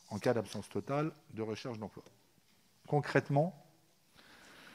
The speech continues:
cela s'est traduit par une forte augmentation des retours à l'emploi avant la crise.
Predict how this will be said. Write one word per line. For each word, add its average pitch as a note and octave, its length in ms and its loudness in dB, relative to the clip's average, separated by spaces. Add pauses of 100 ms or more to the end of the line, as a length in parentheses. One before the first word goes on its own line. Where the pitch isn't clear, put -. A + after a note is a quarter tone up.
(360)
cela D3 320 8
s'est D3+ 120 6
traduit C#3+ 360 8
par B2+ 140 8
une A#2 120 6
forte - 320 0
augmentation C3+ 600 -2
des A2 100 0
retours G#2+ 340 6
à G#2+ 40 8
l'emploi G#2+ 460 6 (920)
avant F#2 180 -2
la F2+ 80 4
crise. C3 320 -2